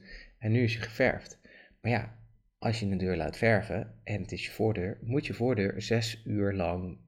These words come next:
eh, nou ja, openstaan nadat het verf klaar is. Nou, dat is iets korter gelukkig gebleken, want het weer werkte redelijk mee. Maar ja, je deur staat dus wel heel lang open. Gewoon eigenlijk van 's ochtends negen uur tot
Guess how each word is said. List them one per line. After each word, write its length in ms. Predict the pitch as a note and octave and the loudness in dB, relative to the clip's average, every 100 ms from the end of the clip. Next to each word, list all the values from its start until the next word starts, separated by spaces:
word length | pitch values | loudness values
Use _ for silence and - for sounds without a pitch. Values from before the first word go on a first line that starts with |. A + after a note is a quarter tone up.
| _ | _
eh, 100 | - | -8
nou 360 | G2 - F#2 F2 | -6 -6 -6 -8
ja, 120 | - - - - | -10 -16 -20 -6
openstaan 600 | G2+ A2+ A2+ - F2+ F2+ | 2 2 2 -2 -2 0
nadat 320 | F#2 G2 G2 E2 | 2 2 0 -2
het 140 | - | -4
verf 200 | - - | -8 -8
klaar 260 | - - - | -8 -8 -10
is. 120 | - | -16
Nou, 160 | - - - | -16 -16 -18
dat 200 | - - | -20 -18
is 140 | - | -12
iets 380 | - A2 - - | -10 -10 -12 -8
korter 300 | - G2+ G#2 | -2 -2 -2
gelukkig 360 | G2+ G#2 G#2 - | -4 -4 -4 -6
gebleken, 640 | G#2 G2 F#2+ F#2 - G2+ - - - _ _ | -6 -2 -2 -2 -2 -8 -8 -20 -20 _ _
want 180 | - F#2+ | -8 -6
het 100 | - | -2
weer 160 | G2+ | 0
werkte 320 | A#2+ A2+ A2+ G#2+ | 2 0 -2 -2
redelijk 260 | G2+ F#2+ | -2 -2
mee. 280 | F#2 F2 G2 - - - - | -2 -2 -6 -10 -18 -18 -4
Maar 120 | A2+ | -2
ja, 100 | G#2+ | 0
je 120 | A#2 G#2+ | -2 -2
deur 200 | C#3 D3 | -2 0
staat 180 | A#2 | 0
dus 140 | A2 A2+ | 0 0
wel 220 | B2 A#2 | 0 0
heel 340 | G2 A2 C#3+ | 0 2 2
lang 440 | B2+ A2 G#2 G2+ - | 0 0 0 0 -2
open. 420 | A#2+ C#3+ F#2+ - - _ - | 0 0 -2 -8 -12 _ -10
Gewoon 320 | - A2 G#2+ | -2 0 2
eigenlijk 720 | G2 A2+ A2 - - - - _ - | 0 -2 -4 -6 -16 -18 -20 _ -6
van 100 | G#2+ | 0
's 80 | |
ochtends 280 | C3 - A2+ | 0 0 0
negen 340 | A2+ A#2 A2+ A2+ | 2 2 2 0
uur 240 | A2+ G#2 | 0 0
tot 400 | G#2+ G#2 - | -4 -4 -10